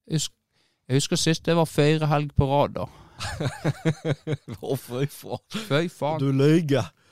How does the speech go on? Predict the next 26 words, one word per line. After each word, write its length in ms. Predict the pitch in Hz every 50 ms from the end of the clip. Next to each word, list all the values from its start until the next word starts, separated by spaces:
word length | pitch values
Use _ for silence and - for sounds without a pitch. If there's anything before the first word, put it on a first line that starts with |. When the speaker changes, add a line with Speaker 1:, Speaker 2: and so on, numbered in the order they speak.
| _ _ -
Speaker 2:
Det 160 | - 131 139
er 80 | 131 -
faen 320 | - 143 170 175 185 156
ikke 160 | - - 143
sant. 480 | - - 143 147 151 139 - - - - _ _ _ _ _ _ _ _ _ -
Speaker 1:
Det 200 | - 143 131 127
var 200 | 131 139 147 147
i 40 | 143
november 720 | 139 143 143 131 143 143 147 143 147 131 113 113 110 -
da. 100 | 139 - - - 156 - - -
<laughs> 320 | 160 147 - - 135 135
Men, 260 | 127 127 123 123 123 123
eh, 320 | 117 117 113 107 104 98 90
ja, 120 | 80 113 120
ja. 80 | - - - - - - _ _ _ _
Ja, 100 | - -
to 200 | - - 190 220
dager, 320 | 190 135 - 110 117 120 123
så 160 | 120 - -
det, 540 | 156 170 - - - - - - - - 127 - _ _ _ _ _ _ _ _ -
nei, 100 | - 139 143
det 60 | 143
kan 80 | 131 127
jeg 80 | -
ikke 80 | 127 123
huske. 220 | 120 - - 139